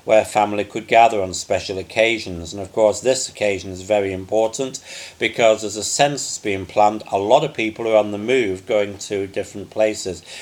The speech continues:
Joseph and Mary are on the move. And I don't think that you should suppose that they were moving, uh, had any thought of moving temporarily. Uh, this was, as far as they were concerned, a permanent move to Bethlehem. They were not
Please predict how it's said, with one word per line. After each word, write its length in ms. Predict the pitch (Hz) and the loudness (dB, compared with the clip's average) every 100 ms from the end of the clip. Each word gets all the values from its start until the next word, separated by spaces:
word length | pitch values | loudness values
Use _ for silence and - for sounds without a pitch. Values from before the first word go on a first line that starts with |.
| - - | -18 -2
Joseph 420 | 113 135 135 - | 2 4 2 -8
and 140 | 98 | -6
Mary 400 | 104 123 120 104 | 2 4 4 2
are 60 | 92 | 0
on 160 | 90 | 0
the 40 | 90 | -4
move. 480 | 90 87 82 110 - _ _ - - - - | -4 -4 -4 -6 -10 _ _ -20 -20 -20 -2
And 380 | 113 113 113 113 | 0 0 -2 -4
I 180 | 113 | 0
don't 420 | 117 131 151 165 - | 2 4 4 2 -2
think 300 | 127 113 104 | -2 -2 -4
that 100 | 101 | -6
you 160 | 104 | -6
should 300 | 98 - 101 | -4 -4 -4
suppose 680 | - 101 - 131 113 92 95 | -6 -10 2 4 6 4 -2
that 120 | 110 | -4
they 180 | 104 104 | -2 0
were 140 | 104 | 0
moving, 720 | 101 107 104 101 101 101 104 - _ | -4 -6 -6 -4 -6 -6 -12 -18 _
uh, 180 | 98 98 | -14 -12
had 280 | 98 104 101 | -6 -6 -6
any 300 | 110 120 117 | -8 -8 -8
thought 340 | - 107 104 | -2 0 -2
of 100 | 104 | -4
moving 440 | 95 107 107 104 101 | -6 -4 -4 -6 -10
temporarily. 1000 | - 110 104 95 101 113 117 95 85 82 - - - - | -8 -6 -6 -4 0 2 2 -2 -4 -8 -16 -20 -20 -8
Uh, 260 | - 95 98 | 4 6 6
this 320 | 98 131 - | 6 2 2
was, 220 | 110 101 | 0 0
as 140 | 95 - | -2 -4
far 260 | - 131 | 4 6
as 140 | 123 98 | 6 2
they 160 | 117 | -2
were 80 | 113 | -2
concerned, 580 | 101 101 90 - 95 101 | -6 -10 -10 -6 -4 -4
a 80 | 104 | -6
permanent 720 | - - 127 143 120 95 90 | -8 0 0 2 -2 -6 -8
move 300 | 95 92 85 | -6 -6 -8
to 100 | - | -12
Bethlehem. 600 | 90 95 87 92 85 87 | -2 -2 -2 -6 -6 -4
They 100 | 95 | -2
were 140 | 107 107 | -2 -2
not 380 | 120 160 - | -2 -4 -6